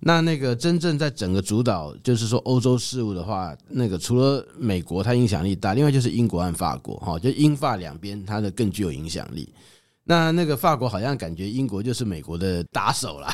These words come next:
<laughs> 哦，然后法国好像一个国家捍卫起整个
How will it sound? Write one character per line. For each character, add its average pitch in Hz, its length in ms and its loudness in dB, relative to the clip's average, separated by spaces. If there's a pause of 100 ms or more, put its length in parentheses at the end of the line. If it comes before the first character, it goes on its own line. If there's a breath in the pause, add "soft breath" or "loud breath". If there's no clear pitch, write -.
<laughs> 784 120 -20
哦， 90 180 -4 (320 loud breath)
然 147 140 2
后 165 80 4
法 160 220 4
国 143 120 2
好 120 140 0
像 147 180 -2
一 180 80 0
个 160 140 -2
国 123 220 -2
家 147 180 0
捍 151 260 -2
卫 143 200 4
起 117 160 -4
整 87 260 -8
个 101 80 -6